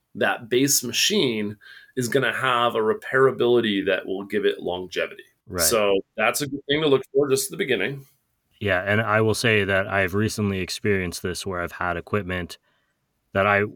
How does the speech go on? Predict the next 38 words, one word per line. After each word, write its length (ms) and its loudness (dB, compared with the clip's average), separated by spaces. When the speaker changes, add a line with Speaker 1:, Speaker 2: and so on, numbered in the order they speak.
Speaker 2:
wish 320 0
I 80 4
could 180 0
have 140 0
repaired, 600 -2
but 160 -6
when 140 -2
it 160 -6
died, 640 0
there 140 -2
just 200 -6
was 200 -4
no 440 -6
options 460 -2
for 260 -6
me 200 -6
that 180 -6
were 160 -4
reasonable. 640 -8
The 80 -10
cost 380 -2
to 80 -4
repair 520 -6
was 160 -12
so 600 -6
far 540 0
beyond 320 -2
my 140 -4
capability, 1080 -6
and 500 -8
the 100 -16
price 380 -6
was 280 -8
extrapolated 640 -6
out 240 -6
beyond 460 -8
just 200 -8
replacing, 680 -6